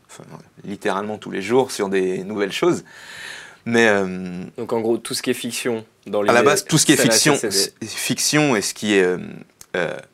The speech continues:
Speaker 1: humour aussi, c'est à la S A C D.
Speaker 2: D'accord.
Speaker 1: Et tout ce qui est plutôt documentaire,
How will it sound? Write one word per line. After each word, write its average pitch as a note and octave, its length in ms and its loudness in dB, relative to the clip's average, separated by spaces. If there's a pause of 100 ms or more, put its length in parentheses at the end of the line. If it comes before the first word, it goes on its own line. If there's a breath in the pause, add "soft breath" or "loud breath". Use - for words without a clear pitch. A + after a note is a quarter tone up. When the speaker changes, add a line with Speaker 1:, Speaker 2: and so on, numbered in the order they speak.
(240)
Speaker 1:
humour B2 420 0
aussi, G2 240 -2
c'est E2 160 -4
à - 20 0
la D#2 80 -2
S - 140 -8
A - 40 -10
C - 140 -8
D. B2 240 -2 (100)
Speaker 2:
D'accord. G#2+ 320 -10 (500 loud breath)
Speaker 1:
Et E2+ 100 -4
tout - 160 -8
ce - 120 -6
qui G#2+ 200 0
est F#2+ 80 4
plutôt - 420 -2
documentaire, A2+ 1000 4